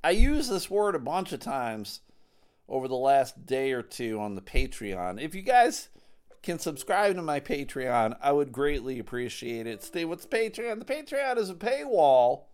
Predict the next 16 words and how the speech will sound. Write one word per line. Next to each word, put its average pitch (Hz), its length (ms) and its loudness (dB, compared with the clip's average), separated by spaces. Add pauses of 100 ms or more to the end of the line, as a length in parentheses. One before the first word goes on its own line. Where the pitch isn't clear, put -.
(560)
where 175 180 4
you 190 180 -2
pay 226 320 2
for 214 240 0
something 214 380 -6
specific. 196 600 -2
So 147 240 2
for, 131 380 -8
for 135 200 -4
me, 196 440 -4
it's 120 180 -6
clearly, 147 520 -2
it's 151 160 -8
just 170 260 -4
more 185 260 -4
podcasting. 196 840 -6